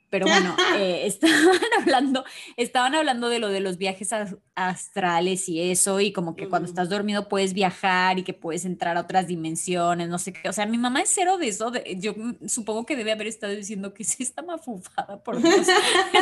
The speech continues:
Speaker 1: Pero bueno.
Speaker 2: Pero porque, pero antes que cualquier otra cosa es muy prudente, entonces no dijo nada.
Speaker 1: No, entonces, este, pues el amigo este que era todo de que meditativo y demás,
Speaker 2: <laughs>
Speaker 1: porque está
Speaker 2: Mágico
Speaker 1: como muy
Speaker 2: musical.
Speaker 1: ligada,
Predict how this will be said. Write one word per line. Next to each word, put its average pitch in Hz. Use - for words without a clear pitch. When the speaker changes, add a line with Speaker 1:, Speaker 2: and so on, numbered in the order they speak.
Speaker 1:
Pero 339
bueno. 339
Speaker 2:
Pero 214
porque, 180
pero 208
antes 220
que 220
cualquier 185
otra 202
cosa 190
es 190
muy 185
prudente, 175
entonces 165
no 151
dijo 143
nada. 180
Speaker 1:
No, 262
entonces, 226
este, 190
pues 254
el 233
amigo 240
este 294
que 220
era 233
todo 226
de 233
que 185
meditativo 196
y 180
demás, 180
Speaker 2:
<laughs> -
Speaker 1:
porque 202
está 262
Speaker 2:
Mágico 392
Speaker 1:
como 320
muy 226
Speaker 2:
musical. 226
Speaker 1:
ligada, 240